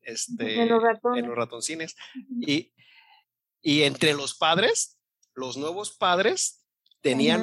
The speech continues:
Speaker 2: Ujú.
Speaker 1: más niveles de
Speaker 2: Lo mismo.
Speaker 1: prolactina.
Speaker 2: Ujú.
Speaker 1: Sí, lo mismo. Que,
Speaker 2: Ok,
Speaker 1: que aquellos
Speaker 2: ajá.
Speaker 1: padres que tenían hijos de
Speaker 2: Ujú.
Speaker 1: cuatro punto cinco años en adelante, por ejemplo,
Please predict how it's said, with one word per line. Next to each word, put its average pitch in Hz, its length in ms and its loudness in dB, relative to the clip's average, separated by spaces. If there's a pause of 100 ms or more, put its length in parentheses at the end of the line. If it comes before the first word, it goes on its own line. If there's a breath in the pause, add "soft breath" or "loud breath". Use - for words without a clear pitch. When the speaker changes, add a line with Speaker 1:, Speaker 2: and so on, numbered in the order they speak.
Speaker 2:
Ujú. - 80 -2
Speaker 1:
más 175 400 -2
niveles 170 380 -2
de 185 80 0
Speaker 2:
Lo 220 140 2
mismo. 269 220 6
Speaker 1:
prolactina. 359 340 4 (520)
Speaker 2:
Ujú. 247 100 -6
Speaker 1:
Sí, 226 260 4
lo 233 140 -2
mismo. 233 420 -6 (300)
Que, 160 320 2
Speaker 2:
Ok, 294 140 4
Speaker 1:
que 302 60 6
aquellos - 400 -2
Speaker 2:
ajá. 277 100 2
Speaker 1:
padres 190 200 2
que 180 100 -2
tenían 160 360 0
hijos 220 480 -6 (120)
de - 140 2
Speaker 2:
Ujú. - 100 -6
Speaker 1:
cuatro 247 320 -4
punto 165 260 -14
cinco 165 380 -8
años 156 300 -6
en 135 140 -6
adelante, 120 460 -4
por 113 160 -20
ejemplo, - 440 -20